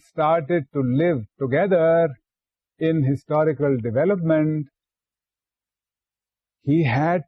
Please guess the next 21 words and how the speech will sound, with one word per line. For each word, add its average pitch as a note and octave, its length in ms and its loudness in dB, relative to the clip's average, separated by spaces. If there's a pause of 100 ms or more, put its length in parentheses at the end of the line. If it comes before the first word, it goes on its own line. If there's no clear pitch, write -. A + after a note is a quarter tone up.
to E3+ 200 -2
communicate. E3 880 2 (140)
In C3+ 180 0
order G3+ 560 2
for F#3 160 0
him G3+ 280 2
to D#3 100 0
communicate G3+ 640 0
with F3+ 240 2 (100)
each E3+ 280 0
other, D#3+ 360 2
with C#3 120 2
other C#3 240 2
people, G3 540 2 (2000)
he F3 180 0
had F#3+ 360 2 (100)
to F#3 100 2
develop F3+ 500 0 (800)
sign F3+ 640 0
and C#3+ 180 0
symbolic D#3+ 540 0